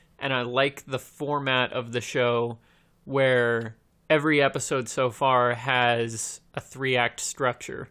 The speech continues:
where it sets something up, there's a conflict and resolution in every episode, which I don't think a lot of T V shows do nowadays, so.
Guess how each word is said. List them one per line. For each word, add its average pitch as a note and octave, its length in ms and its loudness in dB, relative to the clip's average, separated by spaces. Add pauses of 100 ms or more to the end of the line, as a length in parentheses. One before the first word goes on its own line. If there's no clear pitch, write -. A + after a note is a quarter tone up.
where C#3+ 160 -2
it - 100 -6
sets C#3 260 -4
something C3 360 -8
up, A#2+ 260 -2 (420)
there's B2+ 140 -10
a - 60 -16
conflict A#2+ 720 -4 (180)
and C3 160 -6
resolution B2 760 -4 (520)
in C3 400 -6 (320)
every C3 300 2
episode, - 500 -8 (460)
which D3+ 260 0
I D3 80 6
don't C#3 280 0
think B2+ 160 -4
a C3 60 0
lot B2+ 240 4
of - 280 -4 (140)
T - 140 -12
V A#2+ 140 -6
shows B2 260 -8
do B2 200 -10
nowadays, - 500 -12
so. - 440 -14